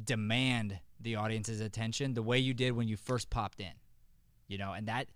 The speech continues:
that requires you to play some different notes and to disturb the air in different ways.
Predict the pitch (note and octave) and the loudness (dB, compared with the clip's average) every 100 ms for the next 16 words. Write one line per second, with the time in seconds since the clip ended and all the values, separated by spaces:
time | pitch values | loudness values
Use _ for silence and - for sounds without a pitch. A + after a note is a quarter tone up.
0 | - - - B2 - D3+ - C#3+ C#3 C3+ | -20 -8 0 0 0 -4 -2 2 4 2
1 | A2+ A#2 A2 - A#2 A2 G#2 A2 B2+ A2 | 2 -2 -4 -4 -4 -2 -4 -4 -4 -2
2 | A2+ A2+ - A2 - G#2+ F#2+ - - - | -2 -2 -4 -8 -6 -6 -6 -10 -18 -20
3 | - A2 - - A#2+ G#2 A2 - G#2+ F#2+ | -8 -4 -2 0 -2 -2 -6 -6 -6 -6
4 | D2 C#2 F2+ F2 - C2+ - - - | -8 -10 -12 -12 -14 -16 -16 -16 -20